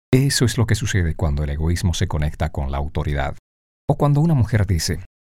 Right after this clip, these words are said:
"Realmente no estoy recibiendo de mi esposo el cariño que me merezco. Así que si deseo, puedo empezar a conectarme en línea con otros hombres". Ella está permitiendo que el egoísmo se conecte con su autoridad.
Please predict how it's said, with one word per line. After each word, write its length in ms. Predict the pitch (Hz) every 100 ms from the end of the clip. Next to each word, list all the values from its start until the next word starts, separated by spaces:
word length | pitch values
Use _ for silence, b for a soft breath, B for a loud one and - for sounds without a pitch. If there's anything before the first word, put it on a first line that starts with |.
| _
"Realmente 600 | - 107 127 170 165 151
no 140 | 123 143
estoy 180 | - 190
recibiendo 580 | 139 - 82 78 76
de 80 | 76
mi 100 | 78
esposo 360 | 73 - 87 76
el 100 | 73
cariño 380 | 76 82 80 76
que 100 | 78
me 140 | 73
merezco. 500 | 78 101 - - - - _ _ -
Así 200 | - 151
que 160 | 156 139
si 100 | 143
deseo, 400 | 135 175 151 127 _
puedo 160 | 165 156
empezar 320 | 143 131 127
a 60 | 117
conectarme 480 | 98 - 87 82
en 60 | 71
línea 200 | 85 80
con 140 | 80
otros 260 | 82 - -
hombres". 400 | 80 71 - - - _ _ _ _ _
Ella 400 | 113 110 110 110
está 240 | 107 - 110
permitiendo 720 | 107 104 101 104 90 80 78
que 100 | 85
el 80 | 78
egoísmo 520 | 78 80 82 - 85
se 140 | 85 82
conecte 420 | 78 78 - 87
con 160 | 82
su 120 | 80 80
autoridad. 480 | 76 78 73 69